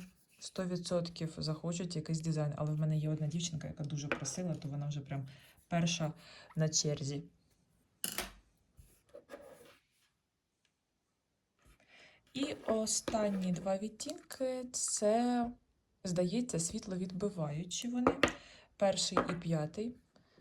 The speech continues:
Перший такий, якийсь, е, біжевий.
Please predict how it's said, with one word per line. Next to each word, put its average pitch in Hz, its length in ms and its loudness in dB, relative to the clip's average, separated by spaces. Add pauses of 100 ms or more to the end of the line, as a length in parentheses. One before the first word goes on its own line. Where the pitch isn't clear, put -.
(180)
Перший 180 640 2 (3750)
такий, 185 640 -6 (1700)
якийсь, 165 560 0
е, 147 520 0 (680)
біжевий. 170 500 2